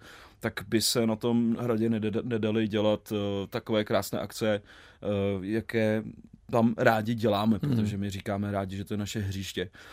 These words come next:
Speaker 1: Je to pestré a já mám rád, že to je kombinace fyzické i duševní práce, od nějakého psaní, a kreativní grafické práce, vyřizování e-mailů, telefonování.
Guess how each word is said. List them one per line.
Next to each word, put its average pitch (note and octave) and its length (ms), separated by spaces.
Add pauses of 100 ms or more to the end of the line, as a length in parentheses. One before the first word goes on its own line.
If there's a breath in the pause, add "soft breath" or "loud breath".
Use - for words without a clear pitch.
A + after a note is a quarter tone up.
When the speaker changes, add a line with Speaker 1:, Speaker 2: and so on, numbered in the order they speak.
(120)
Speaker 1:
Je G#2+ 80
to - 100
pestré A2 540
a A2 200
já A2+ 80
mám D#3 140
rád, A#2 220
že A2 120
to C3 100
je C#3 80
kombinace A2+ 720 (260)
fyzické A#2 600
i B2 120
duševní A2+ 460
práce, A#2+ 600 (380 loud breath)
od A2+ 240
nějakého A#2 460
psaní, C3 760
a A2 360
kreativní C3 540
grafické B2 560
práce, B2+ 500
vyřizování C#3 680
e-mailů, C3 340
telefonování. D#3 840